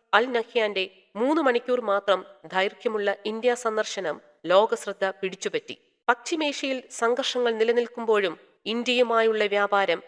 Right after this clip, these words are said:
ഇരുന്നൂറ് ബില്യൺ ഡോളറാക്കി ഉയർത്താനാണ് ഇരു രാജ്യങ്ങളും തീരുമാനിച്ചത്. അമേരിക്കയെ മാത്രം ആശ്രയിക്കാതെ തന്നെ ലോകത്തെമ്പാടും ശക്തമായ വ്യാപാര ശൃംഖല കെട്ടിപ്പടുക്കുന്ന ഇന്ത്യയുടെ ഈ നീക്കം ട്രംപിന്റെ താരിഫ് പ്ലേബുക്കിന് ഇന്ത്യ നൽകുന്ന കൃത്യമായ മറുപടിയാണ്.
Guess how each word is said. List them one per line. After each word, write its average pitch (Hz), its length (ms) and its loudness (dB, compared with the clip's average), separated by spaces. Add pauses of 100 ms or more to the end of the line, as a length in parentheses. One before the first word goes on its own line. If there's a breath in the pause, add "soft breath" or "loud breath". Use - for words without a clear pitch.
(140)
ഇരുന്നൂറ് 269 400 0
ബില്യൺ 233 460 -2
ഡോളറാക്കി 214 500 0
ഉയർത്താനാണ് 196 720 -2 (260)
ഇരു 214 120 -2
രാജ്യങ്ങളും 196 680 -2
തീരുമാനിച്ചത്. 165 680 -4 (220)
അമേരിക്കയെ 226 520 2
മാത്രം 202 500 0
ആശ്രയിക്കാതെ 208 760 0
തന്നെ 185 260 -4 (140)
ലോകത്തെമ്പാടും 226 840 4
ശക്തമായ 208 720 -2 (240)
വ്യാപാര 226 420 4
ശൃംഖല 214 380 -2
കെട്ടിപ്പടുക്കുന്ന 196 760 -4 (140)
ഇന്ത്യയുടെ 220 600 -2
ഈ 208 100 -6
നീക്കം 196 480 -4 (200)
ട്രംപിന്റെ 214 420 2 (120)
താരിഫ് 226 360 0 (100)
പ്ലേബുക്കിന് 214 640 -2
ഇന്ത്യ 220 280 -2
നൽകുന്ന 196 480 -2 (320)
കൃത്യമായ 208 580 -2
മറുപടിയാണ്. 170 680 -2